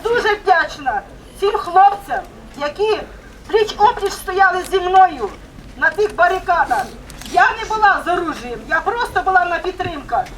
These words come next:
на підтримці їхнього духу. Чистили сніг, що могли,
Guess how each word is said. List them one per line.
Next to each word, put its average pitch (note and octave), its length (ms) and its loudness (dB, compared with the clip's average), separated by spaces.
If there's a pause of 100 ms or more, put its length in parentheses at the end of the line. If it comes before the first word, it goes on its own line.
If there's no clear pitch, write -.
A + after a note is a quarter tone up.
(180)
на D4 80 2
підтримці F#4+ 560 -4 (260)
їхнього F4+ 400 -2
духу. G4 460 2 (460)
Чистили G#4+ 480 -2
сніг, G4 340 -8 (180)
що G#4 220 2
могли, G#4+ 180 0